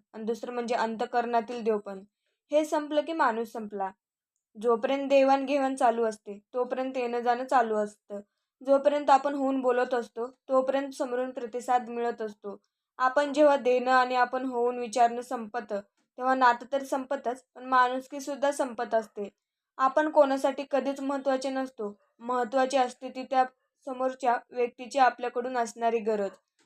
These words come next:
गरज पडली की आठवण आणि गरज संपली की अडचण, हा काही लोकांचा स्वभावच असतो. गरज संपली की नातं संपलं. प्रत्येक गोष्टीत फायदा पाहणारी माणसं नात्याला किंमत देत नसतात. एक गोष्ट लक्षात ठेवा, कधी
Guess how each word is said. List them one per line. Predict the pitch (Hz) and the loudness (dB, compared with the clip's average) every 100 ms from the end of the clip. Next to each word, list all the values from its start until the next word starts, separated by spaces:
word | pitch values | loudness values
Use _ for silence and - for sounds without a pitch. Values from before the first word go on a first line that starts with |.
| _ _ - 240 | _ _ -6 2
गरज | 269 285 285 | 6 6 4
पडली | - 294 277 | 0 -2 -2
की | 294 | 2
आठवण | 294 247 254 269 277 - _ _ _ _ _ _ | 4 4 2 -6 -6 -12 _ _ _ _ _ _
आणि | 254 269 | -8 -6
गरज | 277 277 285 277 | 2 4 6 4
संपली | 302 269 277 | -2 -2 -4
की | 277 | 2
अडचण, | 240 226 220 214 208 _ _ _ | 2 2 -4 -8 -10 _ _ _
हा | 285 | -8
काही | 294 285 277 302 | 0 2 4 4
लोकांचा | 285 269 269 262 | 4 4 2 0
स्वभावच | 269 269 233 233 220 | -2 2 4 4 2
असतो. | 220 208 208 202 _ _ 226 | -4 -6 -12 -14 _ _ 0
गरज | 262 277 | 4 4
संपली | 277 269 269 269 | 2 -4 -4 -6
की | 285 | 0
नातं | 277 220 233 | 2 2 0
संपलं. | 233 233 208 202 196 _ _ _ - | -6 -8 -6 -8 -8 _ _ _ -4
प्रत्येक | - - - - 311 | 0 0 -2 0 0
गोष्टीत | 247 277 269 269 285 - | 4 2 2 -2 -12 -2
फायदा | 254 240 254 262 | 0 6 6 6
पाहणारी | - 254 240 240 240 | 2 -4 -2 0 0
माणसं | 247 226 220 214 208 - | 0 -2 -4 -10 -14 -14
नात्याला | 220 233 233 262 269 | -2 -2 0 -2 -2
किंमत | 269 240 233 | -4 -2 0
देत | 220 220 208 | 2 0 0
नसतात. | 214 208 208 190 - _ - | -6 -8 -8 -10 -12 _ -14
एक | 214 202 | -12 -6
गोष्ट | 254 269 285 | -4 -4 -2
लक्षात | 247 214 - 233 | -2 -2 -6 -10
ठेवा, | 269 240 190 - _ _ _ _ - | -6 -4 -4 -8 _ _ _ _ -4
कधी | 277 294 | -2 -2